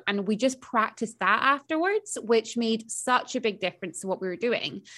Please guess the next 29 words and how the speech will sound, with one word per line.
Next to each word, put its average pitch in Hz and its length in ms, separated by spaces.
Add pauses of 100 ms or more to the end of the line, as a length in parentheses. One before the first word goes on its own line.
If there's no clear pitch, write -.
(320)
And 247 160
although 285 460
it's 277 260
not 294 320
going 311 200
to - 120
be 247 160
a 226 80
go-to 220 400
weapon 190 360
for 190 100
me, 156 180
definitely 208 520
not. 233 340
I 208 100
love 214 520
being 262 260
ambi. 277 520 (140)
It's 214 140
just 226 300
my 214 220
sort 202 300
of - 120 (380)
stance. 302 640
I 247 120
like 240 260
getting 254 180
quite 247 220
close - 680